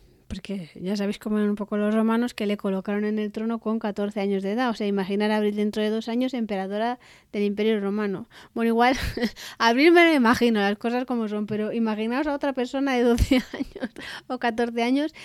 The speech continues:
siendo emperadora. Total, que cambió como mogollón de cosas. Hay veces que la juventud es un divino tesoro y hay veces que hay que ser como un poco más, bueno, pensar las cosas dos veces.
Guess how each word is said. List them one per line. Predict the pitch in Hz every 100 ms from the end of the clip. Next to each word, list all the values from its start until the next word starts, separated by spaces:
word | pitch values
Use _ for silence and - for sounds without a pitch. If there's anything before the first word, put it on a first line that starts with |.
| - - _
siendo | 269 262
emperadora. | 240 220 190 175 170 143
Total, | - 208 214 175 - - _ _
que | 220 202 - -
cambió | 208 214 226 233
como | 226 208
mogollón | 202 190 202 226
de | 240
cosas. | 240 262 262 254 370 _ _ - - -
Hay | 214
veces | 214 214 214
que | - 208 208 208 208 202 208 -
la | - 214
juventud | 214 220 220 214
es | 202
un | 208
divino | 208 214 208
tesoro | 202 - 226 208
y | 196
hay | 202
veces | 196 202 190
que | -
hay | 196
que | 185
ser | 196 196 196
como | 190 190
un | 190
poco | 196 202
más, | 202 196 196 196 190 185
bueno, | 233 190 -
pensar | - 190 208
las | 208 202
cosas | 208 208
dos | 196 202
veces. | 226 233 247